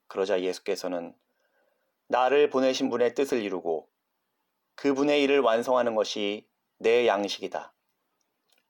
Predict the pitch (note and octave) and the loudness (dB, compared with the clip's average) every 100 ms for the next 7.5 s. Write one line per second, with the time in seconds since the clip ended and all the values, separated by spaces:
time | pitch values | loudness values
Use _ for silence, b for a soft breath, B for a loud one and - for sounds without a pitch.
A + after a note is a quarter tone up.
0 | _ _ _ _ _ B2+ C3+ D#3+ D3+ A#2+ | _ _ _ _ _ 0 2 2 2 0
1 | - - A2 G#2 G#2+ - _ _ _ _ | -6 -4 0 2 0 -4 _ _ _ _
2 | _ _ _ _ A#2 A#2+ - D#3 D3+ C#3+ | _ _ _ _ -2 0 2 2 2 2
3 | B2+ A#2 A2 - D#3+ - C3 A#2+ F#2+ F2+ | 2 4 2 0 -8 -4 0 2 0 -2
4 | D#2+ D#2 - - C#3 C3+ G2 E2 D#2 D2+ | -6 -6 -12 -6 -2 0 -2 -4 -10 -12
5 | - _ _ _ _ _ _ _ _ _ | -16 _ _ _ _ _ _ _ _ _
6 | _ - A2+ G2 G2+ A2 A#2+ A#2 A#2+ - | _ -4 -2 0 2 2 2 0 -2 -4
7 | F#2+ F#2 D#2+ D2+ D2 | -4 -4 -6 -8 -12